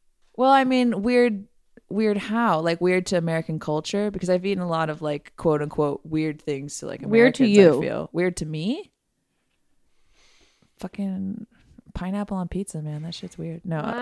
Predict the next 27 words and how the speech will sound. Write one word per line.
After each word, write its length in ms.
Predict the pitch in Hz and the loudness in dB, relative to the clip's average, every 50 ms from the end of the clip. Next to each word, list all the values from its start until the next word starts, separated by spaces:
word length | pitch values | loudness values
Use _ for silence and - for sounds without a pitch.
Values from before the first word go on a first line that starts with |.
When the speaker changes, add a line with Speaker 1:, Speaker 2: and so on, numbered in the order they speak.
| 247 247 | 0 2
Speaker 1:
hold 160 | - 240 226 | 4 4 6
on, 0 | |
Speaker 2:
Wow. 160 | 170 139 - | 6 4 4
Speaker 1:
hold 160 | 170 170 143 | 2 0 0
on. 120 | 127 123 135 | 0 -2 -2
Let 60 | 165 | -2
me 60 | 170 | -4
think, 200 | 170 - 147 - | -4 -4 -6 -8
let 80 | - 147 | -8 -10
me 60 | 147 | -10
think, 200 | - - - - | -10 -14 -16 -14
let 80 | - - | -14 -16
me 60 | - | -16
think. 180 | - - - - | -16 -14 -12 -10
The 80 | 170 | -8
weirdest 380 | 165 196 233 277 277 269 247 - | -6 -4 -4 -4 -4 -6 -6 -6
thing. 260 | - 190 180 175 170 | -6 -4 -4 -4 -4
Speaker 2:
You 40 | 175 | -4
guys 140 | 247 254 220 | -4 -2 -2
are 60 | 220 185 | -4 -4
being 200 | 202 214 208 190 | -6 -10 -12 -12
haters. 460 | - - 214 220 233 208 190 185 - | -10 -6 -4 -2 -2 -2 -2 -4 -4
Pineapple 360 | - 214 226 262 285 302 302 | -4 -2 -2 -2 0 0 0
on 80 | 285 247 | 0 0
pizza 200 | 269 262 254 254 | 0 0 0 -2
is 80 | 214 | -4
good. 640 | 175 - 226 254 220 240 247 208 160 156 165 190 | -6 -6 -2 0 2 4 4 4 2 0 -2 -8